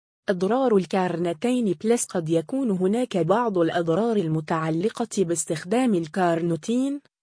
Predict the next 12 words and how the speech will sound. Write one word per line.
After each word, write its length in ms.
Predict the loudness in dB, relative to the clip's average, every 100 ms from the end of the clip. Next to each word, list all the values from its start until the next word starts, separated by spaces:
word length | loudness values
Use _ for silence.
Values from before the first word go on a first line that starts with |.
| -2
إذ 120 | -2
قد 280 | -2 -4 2
يعاني 680 | 4 4 2 0 2 2 2
بعض 320 | 2 0 2
الأشخاص 640 | 2 0 -4 -4 -4 -2 0
رائحة 540 | 0 0 -2 -6 -6 -4
غريبة 600 | -2 0 0 0 0 0
بالجسم 760 | 0 0 0 0 -2 -4 -2 -2
عن 200 | 0 -2
تناول 580 | -2 0 2 2 0 0
مكملات 800 | -2 -2 -2 0 2 0 0 0
الكرينتين، 1200 | -2 -2 0 0 0 0 0 -2 -2 -2 -4